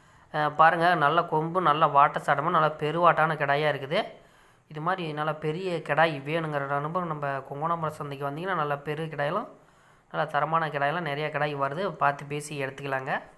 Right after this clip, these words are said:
இது பாருங்க, நல்ல பெருவடை சேவலுங்க.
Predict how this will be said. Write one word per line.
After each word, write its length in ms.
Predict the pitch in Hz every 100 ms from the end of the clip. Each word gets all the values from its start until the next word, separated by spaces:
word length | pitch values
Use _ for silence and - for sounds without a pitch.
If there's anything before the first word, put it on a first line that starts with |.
| _ _ _ _ _ _ - - -
இது 160 | - 160
பாருங்க, 240 | 165 170
நல்ல 180 | 175 170 170
பெருவடை 420 | 165 180 180 165 151
சேவலுங்க. 440 | - 151 147 139